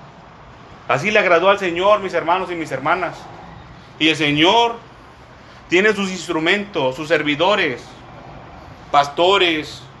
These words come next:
ministros, predicadores, obreros, dice la can-, dice el canto, ¿verdad? Obreros de valor que llevan la palabra de Dios. Y de esa manera se salva el hombre y la mujer. No es por el hombre o la mujer,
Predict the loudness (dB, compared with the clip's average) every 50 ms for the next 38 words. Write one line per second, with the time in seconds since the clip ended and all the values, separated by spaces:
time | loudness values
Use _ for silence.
0 | -16 -8 -2 0 2 2 4 4 2 2 0 -4 -8 -6 -4 -4 -4 -4 -6 -8
1 | -12 -20 -20 -20 -20 -20 -20 -20 -8 0 2 4 4 4 4 2 4 4 4 4
2 | 4 4 4 4 2 2 0 -2 -2 -4 -8 -12 -16 -20 -20 -20 -20 -20 -20 -20
3 | -20 -18 -18 -18 -18 -20 -20 -20 -20 -20 -20 -20 -20 -20 -20 -20 -20 -20 -20 -20
4 | -10 -4 -4 -2 -2 -2 -2 0 0 0 0 0 0 0 -2 -2 -8 -8 -4 0
5 | 0 0 0 0 -4 -4 -6 -10 -8 -8 -6 -6 -4 0 0 0 0 0 -4 -2
6 | 0 0 2 2 2 2 2 0 -2 -2 -2 -2 -2 -2 0 2 2 2 2 2
7 | 2 2 0 -2 -2 -4 -4 0 0 0 0 0 0 0 0 0 2 2 4 4
8 | 2 2 0 -2 -2 0 0 0 0 0 -2 -6 -14 -18 -20 -20 -20 -20 -20 -20
9 | -20 -20 -14 -8 -2 0 0 2 2 2 4 4 4 4 4 4 2 2 2 0
10 | 0 2 2 2 4 4 2 4 4 2 2 2 -2 -2 0 -2 -2 -2 -4 -8
11 | -6 -6 -6 -6 -6 -8 -12 -18 -20 -20 -20 -20 -20 -20 -20 -20 -20 -20 -16 -6
12 | -2 -2 -2 -2 0 -2 0 2 2 4 4 4 4 2 -2 0 0 0 -2 -4
13 | -6 -6 -4 -4 -4 -4 -6